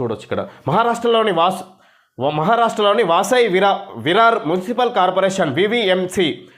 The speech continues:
టౌన్ ప్లానింగ్ డిప్యూటీ డైరెక్టర్ వైఎస్ రెడ్డికి చెందిన నివాసాల్లో ఎన్ఫోర్స్‌మెంట్ డైరెక్టరేట్, ఈడీ అధికారులు కళ్ళు చెదిరే స్వర్-, క్వ-, కళ్ళు చెదిరే స్వర్ణ వజ్రాభరణాలు, భారీ మొత్తంలో నగదు స్వాధీనం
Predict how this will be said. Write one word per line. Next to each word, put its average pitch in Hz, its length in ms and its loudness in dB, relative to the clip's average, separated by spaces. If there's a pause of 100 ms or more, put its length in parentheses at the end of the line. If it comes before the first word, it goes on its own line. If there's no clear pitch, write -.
(160)
టౌన్ 214 260 2
ప్లానింగ్ 226 300 0
డిప్యూటీ 190 320 -2
డైరెక్టర్ 180 420 0
వైఎస్ 185 420 0 (640)
రెడ్డికి 196 680 0
చెందిన 180 300 0
నివాసాల్లో 196 640 2
ఎన్ఫోర్స్‌మెంట్ 196 800 0 (140)
డైరెక్టరేట్, 180 580 0
ఈడీ 196 300 0
అధికారులు 180 640 0 (200)
కళ్ళు 208 180 2
చెదిరే 220 340 2
స్వర్-, 175 280 -2 (540)
క్వ-, 170 160 2 (140)
కళ్ళు 202 180 2
చెదిరే 220 340 2
స్వర్ణ 190 380 0
వజ్రాభరణాలు, 196 800 2
భారీ 175 340 2
మొత్తంలో 196 500 0
నగదు 180 280 0
స్వాధీనం 175 420 0